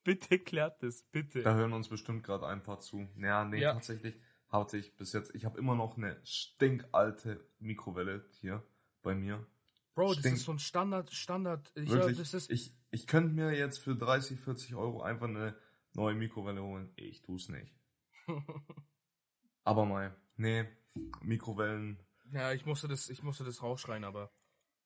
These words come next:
Speaker 2: Ja, Roberto, weg von Mikrowellen. Ich würde sagen, ähm, darf ich meine ganz persönliche Rubrik starten? Und zwar, es haben wirklich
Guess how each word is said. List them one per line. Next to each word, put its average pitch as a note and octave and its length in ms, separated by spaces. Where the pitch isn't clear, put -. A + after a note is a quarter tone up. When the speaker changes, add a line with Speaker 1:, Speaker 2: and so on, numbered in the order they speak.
Speaker 2:
Ja, G#2 360
Roberto, A2+ 640
weg A2 160
von G#2 200
Mikrowellen. G#2 480
Ich F#2 120
würde G#2 220
sagen, G#2 520
ähm, G2+ 420
darf A#2+ 300
ich A2+ 340
meine G#2+ 580
ganz G#2+ 280
persönliche G#2 560
Rubrik G2 400
starten? G2+ 520
Und A2+ 180
zwar, A2 340
es - 180
haben A2+ 300
wirklich G#2+ 580